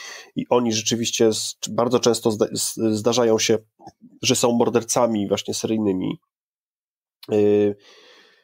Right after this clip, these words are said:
bodajże z amerykańskich badań wynika, że około ośmiu procent, e, osadzonych więźniów to są właśnie, mm, psychopaci i około dw-,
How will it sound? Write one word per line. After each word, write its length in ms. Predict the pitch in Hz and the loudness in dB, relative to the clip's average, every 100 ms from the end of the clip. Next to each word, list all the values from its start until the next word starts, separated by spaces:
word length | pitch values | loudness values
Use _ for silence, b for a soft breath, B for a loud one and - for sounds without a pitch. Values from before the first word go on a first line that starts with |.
| b _ | b _
bodajże 400 | 120 131 135 139 | 0 2 2 2
z 60 | |
amerykańskich 640 | 127 123 123 151 147 - 107 | 2 2 4 2 2 -2 -2
badań 340 | 120 117 123 | 0 2 2
wynika, 480 | 110 117 117 117 123 | 2 -2 -2 0 0
że 360 | 113 113 113 113 | 4 4 6 4
około 400 | 113 123 117 120 | 0 0 0 2
ośmiu 320 | 123 - 120 | 0 2 -2
procent, 800 | 110 123 117 - 110 113 113 - | 0 0 0 2 2 0 -4 -2
e, 880 | 110 107 107 104 104 104 104 104 101 | 2 4 4 4 4 4 4 4 2
osadzonych 580 | - 123 104 131 113 107 | 0 0 2 2 2 0
więźniów 560 | 127 156 110 107 95 | 4 4 4 -2 -6
to 100 | - | -8
są 160 | - 104 | -6 -4
właśnie, 360 | 104 101 107 107 | -4 -4 0 2
mm, 760 | 104 104 101 104 101 98 101 | 4 4 2 0 -2 -4 -8
psychopaci 920 | - - 113 - 95 - 110 120 139 - | -8 -2 0 0 -2 -2 0 4 4 4
i 460 | 110 110 117 117 113 | 2 4 2 2 2
około 320 | 107 113 113 | 2 2 2
dw-, 500 | 113 113 - - | 0 -12 -18 -18